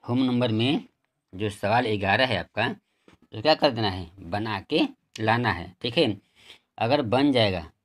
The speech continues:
इसलिए यहाँ लिख देते हैं, सवाल नंबर ग्यारह को बनाकर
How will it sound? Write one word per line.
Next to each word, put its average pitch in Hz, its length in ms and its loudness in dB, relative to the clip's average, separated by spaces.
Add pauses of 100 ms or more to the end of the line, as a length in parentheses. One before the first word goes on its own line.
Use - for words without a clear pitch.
(220)
इसलिए 104 380 -8
यहाँ 110 180 -4
लिख 113 140 -2
देते 113 200 -4
हैं, 139 180 -4 (540)
सवाल 104 760 2 (840)
नंबर 101 560 0 (420)
ग्यारह 98 640 0
को 95 540 -4 (840)
बनाकर 98 840 -2